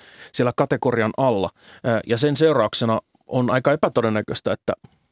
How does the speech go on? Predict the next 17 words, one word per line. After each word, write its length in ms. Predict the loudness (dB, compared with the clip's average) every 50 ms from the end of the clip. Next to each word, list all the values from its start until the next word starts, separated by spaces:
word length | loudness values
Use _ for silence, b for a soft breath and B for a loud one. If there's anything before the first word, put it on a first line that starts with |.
| _ _ _ _ _ _ _ _ _
niillä 340 | -2 -2 0 2 2 2 2
olisi 260 | 2 2 0 0 -2
joku 260 | -2 -2 -2 -2 0
yksi, 380 | 0 0 2 0 0 -2 -2 -4 _ _ _ B B B B B B B B B -4
yksi 280 | -4 -2 0 -2 0
syykin. 480 | 2 2 2 2 2 0 -2 -4 -2 0
Voi 140 | 0 2 2
olla 100 | 2 2
hyvin 260 | 2 2 2 4 4
erilaisia 640 | 4 4 4 4 2 2 2 2 0 0 0 0 0
syitä 400 | 0 0 2 2 2 2 0 -2 B B B B B B
ja 140 | 0 0 0 2
voi 220 | 2 2 4 4 4
olla 160 | 4 2 2
hyvinkin, 480 | 0 0 0 0 -2 -2 -2 0 0 0
että 220 | -2 -2 _ 0
nämä, 200 | 0 2 0 0